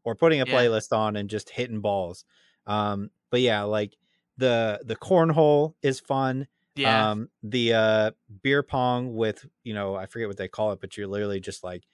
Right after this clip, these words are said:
Speaker 1: pitching balls, you know what I mean? That's cool. Um, I, I mean, we, that first night when we played, I was, like, dying laughing 'cause it was so much fun. But, uh,
Speaker 2: Yeah.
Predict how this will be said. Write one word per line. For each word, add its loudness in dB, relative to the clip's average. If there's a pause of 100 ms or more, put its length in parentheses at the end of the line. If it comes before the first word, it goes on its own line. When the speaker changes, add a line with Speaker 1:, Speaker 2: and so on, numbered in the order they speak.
(320)
Speaker 1:
pitching -6
balls, -2
you -8
know -4
what -4
I -4
mean? -6
That's -4
cool. -4 (440)
Um, -4 (560)
I, -4 (300)
I 2
mean, 0
we, 4
that 2
first -2
night 2
when -2
we -2
played, 2
I 2
was, -2
like, -10
dying -2
laughing -6
'cause -8
it -8
was -12
so -4
much -10
fun. -10
But, -4
uh, -2
Speaker 2:
Yeah. -4